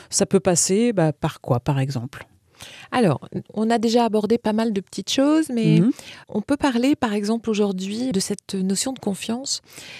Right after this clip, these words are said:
Speaker 2: qui fait qu'on a tendance parfois à se comparer, euh, à un collègue, se comparer à quelqu'un d'autre qui a peut-être, euh, ben, ne serait-ce que sur un rythme,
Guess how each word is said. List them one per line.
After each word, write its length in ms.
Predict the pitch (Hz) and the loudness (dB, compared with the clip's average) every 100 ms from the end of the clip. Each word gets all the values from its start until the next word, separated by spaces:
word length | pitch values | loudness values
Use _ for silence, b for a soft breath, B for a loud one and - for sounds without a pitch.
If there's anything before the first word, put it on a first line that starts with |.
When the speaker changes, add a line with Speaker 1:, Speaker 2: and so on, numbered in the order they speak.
| B | B
Speaker 2:
qui 140 | - 240 | -6 -2
fait 160 | 359 | -2
qu'on 180 | - 254 | 0 0
a 100 | 226 | 0
tendance 460 | 214 208 202 226 - | 0 0 0 -2 -4
parfois 360 | 208 - 214 | -6 -2 -2
à 20 | 214 | 0
se 160 | - | -2
comparer, 760 | - 214 - 196 190 214 214 208 | -4 -4 -2 -2 0 -2 -2 -4
euh, 260 | 185 160 170 - | -4 -6 -8 -6
à 80 | 180 | -2
un 80 | 175 | 0
collègue, 500 | - 185 185 190 - | 2 0 2 0 -4
se 120 | - | -8
comparer 480 | - 175 - 165 185 | -8 -6 -4 -4 -4
à 80 | 160 | -2
quelqu'un 340 | 196 196 196 | -2 0 2
d'autre 240 | 196 277 | 2 2
qui 60 | - | 0
a 40 | |
peut-être, 500 | - 190 226 233 - 190 | -2 0 0 -2 -2 0
euh, 280 | 180 180 170 | 2 0 -2
ben, 360 | 160 156 160 | -4 -4 -2
ne 80 | 170 | -2
serait-ce 300 | 165 190 - | -2 -4 -2
que 80 | 185 | -2
sur 240 | - 185 - | 0 -4 0
un 100 | 190 | 2
rythme, 540 | 170 226 269 208 185 | 2 0 0 -4 -6